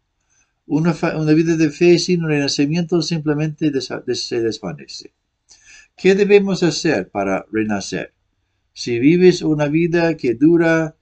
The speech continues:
sinceramente, seguramente nacerás de nuevo. La razón por la que no nacemos de nuevo es porque nosotros somos falsos. Gracias, Evangelion.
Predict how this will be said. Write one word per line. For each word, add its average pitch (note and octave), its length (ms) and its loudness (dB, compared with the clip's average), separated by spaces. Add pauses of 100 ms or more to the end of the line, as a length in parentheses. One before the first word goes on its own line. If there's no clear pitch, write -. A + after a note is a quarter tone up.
(160)
sinceramente, C#3+ 1120 -4 (420)
seguramente D#3+ 1300 -2
nacerás A#2+ 720 -2
de C3 120 -8
nuevo. G2 500 -6 (420)
La F2+ 140 -6
razón D#3 480 -4
por C#3 180 -2
la C3+ 140 0
que C3+ 160 -2
no C#3+ 160 -6
nacemos F#3+ 560 -2
de F#3 120 2
nuevo F#3 600 -2 (500)
es D3+ 200 -2
porque D3+ 640 0 (160)
nosotros D3+ 640 -4
somos D#3 440 -8
falsos. - 600 -10 (680)
Gracias, A2+ 440 -8
Evangelion. F2+ 460 -14